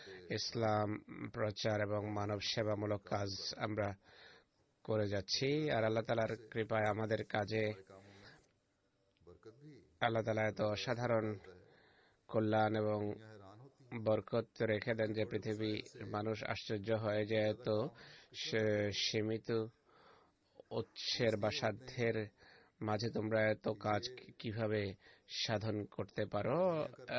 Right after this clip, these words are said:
এটি সম্ভব হচ্ছে এই জন্য যে এই সমস্ত ত্যাগী ব্যক্তিরা, তারা যারা সেসব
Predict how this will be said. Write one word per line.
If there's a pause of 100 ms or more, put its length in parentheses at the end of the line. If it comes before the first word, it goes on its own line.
(120)
এটি
সম্ভব
হচ্ছে
এই
জন্য (1120)
যে
এই
সমস্ত
ত্যাগী
ব্যক্তিরা,
তারা (120)
যারা
সেসব